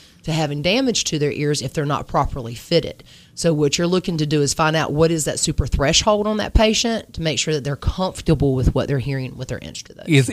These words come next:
Speaker 2: it's interesting you brought up the, uh, question of earwax. Sometimes that can be so severe that it prevents you from hearing properly?
Speaker 1: Yes, sir, it can. If the wax lays up against the eardrum, it can actually cause dizziness,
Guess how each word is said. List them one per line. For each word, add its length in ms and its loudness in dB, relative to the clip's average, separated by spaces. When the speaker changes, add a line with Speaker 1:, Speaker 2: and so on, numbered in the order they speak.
Speaker 2:
it's 180 4
interesting 480 4
you 80 4
brought 240 6
up 160 0
the, 340 2
uh, 180 2
question 400 2
of 140 0
earwax. 840 0
Sometimes 720 2
that 480 0
can 140 2
be 180 2
so 560 2
severe 720 2
that 180 0
it 140 -2
prevents 420 -2
you 60 2
from 200 0
hearing 280 0
properly? 500 -2
Speaker 1:
Yes, 220 -2
sir, 220 0
it 60 -10
can. 380 -6
If 100 -12
the 100 -6
wax 300 -4
lays 240 -6
up 120 -6
against 300 -6
the 100 -12
eardrum, 540 -4
it 40 -16
can 160 -6
actually 220 -8
cause 300 -4
dizziness, 760 -4